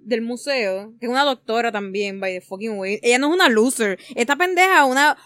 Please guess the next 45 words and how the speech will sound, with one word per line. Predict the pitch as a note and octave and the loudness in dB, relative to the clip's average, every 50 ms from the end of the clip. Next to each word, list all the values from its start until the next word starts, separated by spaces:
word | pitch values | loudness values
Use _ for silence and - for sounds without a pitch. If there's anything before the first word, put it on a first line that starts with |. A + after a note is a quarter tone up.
| _ _ _ | _ _ _
white | - B3 B3 B3+ B3 B3+ D4 D4+ - _ _ | -8 0 4 6 6 6 4 2 -2 _ _
privilege | C#4 C4 C4 C4+ C#4+ C#4+ C#4 C#4+ - B3 A#3+ G#3+ | -2 -2 0 0 2 2 0 0 0 -4 -8 -8
bitch, | G3 F#3 E3+ A3 A#3 A#3+ A3+ G#3+ G3 - - G#3 | -8 -4 2 6 6 8 6 6 2 -4 -6 -2
la | G#3+ G#3+ | 0 0
rubia. | G3 A#3+ D4 C#4+ B3 G3+ F3+ F3 F3+ A#3 - _ _ _ _ _ _ _ _ | 2 2 0 0 0 -2 -2 -2 -4 -6 -8 _ _ _ _ _ _ _ _
She's | - - B3+ A#3+ | -6 -4 -2 0
a | E4 | 0
white | F4+ E4 C4 A#3 B3+ C4 | 2 2 4 2 2 2
privilege | - F#4 F#4+ D4+ D#4 E4 E4 C4+ | 0 -2 0 0 -2 -2 -4 -4
bi-, | C4 B3+ E4+ F4 E4+ C4+ C4 | -4 -2 0 0 -2 -4 -6
bitch | C4 C4+ E4+ F4+ F4+ - - | -4 -2 -2 -2 -2 -4 -8
que | D4 | -8
es | B3+ | -6
como | - D4 D#4 D4 | -4 -4 -4 -2
que | C4+ C4 | -4 -4
tiene | F#3+ - - B3 A3+ C4 | -6 -6 -8 -4 -4 -2
tres | C#4 - A#3 A#3 A3 | -2 -2 -2 -2 -2
doctorados | A#3+ B3+ - _ D4 C#4 C#4 C#4 C#4 D4 D4+ | -2 -4 -4 _ -2 0 2 2 2 0 -2
en | C#4 | -4
no | C#4+ C#4 | -6 -6
sé | - D4 D4 | -6 -8 -6
qué. | - D4+ C#4+ B3 G#3+ G3+ G3+ A#3 - _ _ _ _ - | -4 -2 -2 0 -2 -4 -6 -8 -10 _ _ _ _ -2
Lo | A#3+ C4 | 0 2
digo | C4+ D4 D#4+ | 2 2 2
así | F4+ - G4+ | 2 0 0
porque | E4+ F4 C4+ C4 | -2 0 -2 -2
al | A#3+ | -2
final | A#3 B3 A#3 A#3 | 0 -2 0 2
de | B3+ | 2
la | C4+ C#4 | 2 2
peli-, | D4+ D4 D#4 D#4+ D4 - | 2 -2 -2 -4 -4 -4
de | A3+ C4+ | -2 0
la | C#4+ D4 C#4+ | 0 2 0
película | D4+ D4+ D#4 C#4+ C#4+ C4+ B3+ G#3+ | 0 -4 -2 0 2 2 2 2
ella | A3+ A3+ | 2 0
está | A3+ - B3+ | 0 0 -2
como | C4 C4 C4 | -2 -2 -2
quejándose | A#3 A#3 C#4 A#3 A3+ A#3 A#3+ A3+ | -4 -2 -4 -2 -2 -2 -4 -4
de, | A#3 A3 | -4 -4
"I | |
had | - - - E5 E5+ D#5+ C5+ - C#5+ C#5 C5 B4 | -2 0 2 2 2 2 0 -2 -2 0 4 6
nothing." | A#4+ B4 D5+ D5+ - D5 C5 C5 A#4 A#4 A4+ A4+ A#4 C5 B4+ - E5 - - B4 - | 6 6 6 4 2 2 2 4 2 2 0 -2 -4 -8 -10 -12 -12 -12 -12 -12 -6
<laughs> | D#4+ G#4+ A#4+ B4 B4 B4+ D#5 D#5+ D5 C#5 C#5 D5 C#5 C5+ B4+ B4 A4 | -2 -2 0 0 4 6 6 6 6 6 6 6 6 6 4 2 2
Qué | F4 C#4+ | 0 2
pendeja, | A3 - E4+ E4 C#4+ B3+ A#3+ B3 | 2 2 0 2 0 0 2 4